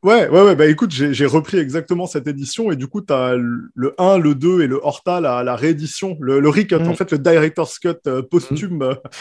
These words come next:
Speaker 1: quasi de, qui, qui a été refait, qui rend le film quand même beaucoup plus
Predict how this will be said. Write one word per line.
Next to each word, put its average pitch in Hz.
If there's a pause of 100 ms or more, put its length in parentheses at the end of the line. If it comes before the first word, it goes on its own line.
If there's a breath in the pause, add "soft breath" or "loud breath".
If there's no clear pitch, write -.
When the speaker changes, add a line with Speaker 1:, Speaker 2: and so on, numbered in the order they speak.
(240 loud breath)
Speaker 1:
quasi 156
de, 135
qui, 147
qui 160
a 147
été 151
refait, 151
qui -
rend 175
le 175
film 190
quand 165
même 156
beaucoup 151
plus 175